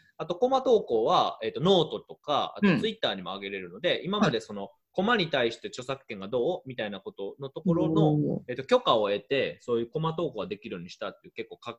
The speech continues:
Speaker 1: 期的な、えー、ウェブサイト、ウェブサービス、まあ、漫画のコミュニティサイトみたいなところなんですけど、
Speaker 2: うんうん。
Speaker 1: 会員登録して、あの、利用するんで。
Speaker 2: はい。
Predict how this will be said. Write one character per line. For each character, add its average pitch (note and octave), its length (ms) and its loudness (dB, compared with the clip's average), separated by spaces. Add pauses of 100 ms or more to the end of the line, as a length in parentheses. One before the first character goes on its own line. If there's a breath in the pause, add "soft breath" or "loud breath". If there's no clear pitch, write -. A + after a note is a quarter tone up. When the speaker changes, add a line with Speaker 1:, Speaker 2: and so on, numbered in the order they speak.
(120)
Speaker 1:
期 B2+ 80 -20
的 C3+ 300 -6
な、 F2 240 -8 (320)
え F2 320 -6
ー、 F#2+ 100 -8
ウ F#2 40 -8
ェ - 20 -14
ブ F#2+ 100 -12
サ G2 160 -8
イ F#2 60 -8
ト、 F2 100 -10
ウ F2+ 40 -8
ェ F2+ 120 -6
ブ F#2+ 80 -12
サ G2 200 -6
ー F2+ 40 -4
ビ F2 140 -6
ス、 - 120 -20
ま G2 140 -8
あ、 F#2 60 -6
漫 A#2+ 280 -2
画 C3 120 -4
の B2+ 100 -6
コ C3 140 -4
ミ B2+ 100 0
ュ B2+ 60 -2
ニ A#2+ 80 -12
テ B2+ 80 -8
ィ A#2 80 -6
サ A#2 160 -2
イ F2+ 80 -8
ト C#3+ 100 -2
み G#2 140 -8
た F2+ 80 -10
い F3+ 40 2
な E3 120 4
と - 0 -
こ - 140 -16
ろ D3 80 2
な - 80 0
ん - 60 -
で - 60 -20
す - 80 -20
け - 60 -20
ど、 - 20 -20
Speaker 2:
う - 0 -
ん - 0 -
う - 0 -
ん。 - 40 -20
Speaker 1:
会 G#3 160 0
員 - 20 -2
登 G3 160 -2
録 - 160 -4
し - 80 -16
て、 - 180 -6 (160)
あ F2+ 60 -12
の、 F2 80 -16
利 F2 80 -20
用 E2+ 120 -14
す - 140 -20
る E2+ 140 -20
ん F#2+ 60 -20
で。 A#2+ 280 -6 (140)
Speaker 2:
は E3 100 4
い。 - 100 -2